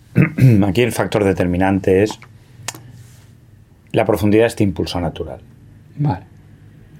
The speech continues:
Speaker 1: Porque, claro, si tú estás muy en tu mente, tu impulso natural es hacer lo que te da la gana, desde el punto de vista del capricho. O sea, un niño, por ejemplo, dice, un niño, un adulto, que, bueno,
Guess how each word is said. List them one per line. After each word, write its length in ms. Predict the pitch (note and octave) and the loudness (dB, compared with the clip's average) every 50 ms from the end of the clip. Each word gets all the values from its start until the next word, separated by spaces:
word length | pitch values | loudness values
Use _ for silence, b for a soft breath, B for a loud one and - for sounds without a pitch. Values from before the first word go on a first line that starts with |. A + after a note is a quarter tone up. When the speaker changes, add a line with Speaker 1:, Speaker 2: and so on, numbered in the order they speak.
| - - | -14 -6
Speaker 1:
Porque, 160 | - A2 G#2+ | -2 -2 0
claro, 200 | G2+ A#2+ A2+ G#2 | 2 2 0 0
si 160 | F2+ - G#2+ | 0 -4 -6
tú 100 | G2 - | -2 0
estás 300 | D3+ C#3+ - - C#3 G#2+ | 0 0 0 0 -2 0
muy 180 | G#2 G#2 G#2 G#2+ | 0 0 2 2
en 100 | G2+ F#2 | 0 0
tu 120 | E2+ F2+ | 0 0
mente, 380 | F#2+ A2 A2 F#2+ E2 - F#2 F#2+ | 0 0 0 0 0 0 -2 -2
tu 100 | - F#2+ | -2 -4
impulso 320 | F2+ E2 G2 F#2+ F2 G#2+ | -4 -2 -4 -4 -2 0
natural 380 | A2 G#2+ G2+ - G2+ G2+ G2 G#2+ | 0 0 0 0 0 2 2 0
es 100 | G#2+ G#2+ | 0 -2
hacer 160 | G#2 E2+ F#2+ | -2 -2 0
lo 100 | G2 G#2+ | 0 0
que 80 | F#2 G2+ | 0 0
te 120 | E2 F2+ | 0 0
da 120 | E2 D#2+ D#2 | 0 0 0
la 100 | D#2 D#2 | 0 -2
gana, 280 | D#2+ D#2+ D#2+ D#2 D2+ - - - - - | -4 -4 -6 -6 -10 -12 -14 -16 -14 -10
desde 140 | F2+ E2 D#2+ | -8 -8 -8
el 40 | D2 | -8
punto 160 | - F2 E2+ | -8 -4 -2
de 60 | F#2 | -2
vista 240 | F2 E2+ - G2+ F2+ | -2 -2 -2 0 0
del 160 | F2 E2+ D#2+ | 0 0 -2
capricho. 480 | - E2+ - - G2 F2+ - - - - | -4 -6 -6 -4 -6 -6 -6 -8 -10 -8
O 40 | |
sea, 140 | - - F#2 | -4 -2 -2
un 80 | F2 F2 | 0 2
niño, 220 | F#2+ F#2+ F#2+ G2+ | 2 2 2 2
por 100 | G2 G#2 | 2 0
ejemplo, 220 | F#2+ G2 G#2 A2+ A2+ | 0 0 0 0 2
dice, 180 | G#2 E2 F2+ E2+ B B B B B B B - | 0 0 -4 -8 B B B B B B B -8
un 40 | - | -4
niño, 220 | F2+ F#2 B2+ D3 A#2+ | -2 0 0 0 -2
un 300 | - - - D#2 D#2+ E2 | -4 -8 -8 -6 -4 -4
adulto, 420 | E2 D#2+ F2+ A2+ A2 - F#2 E2+ | -2 0 0 0 0 0 -2 -4
que, 160 | E2 - - D#2+ | -4 -6 -12 -12
bueno, 220 | - - - B | -10 -10 -12 B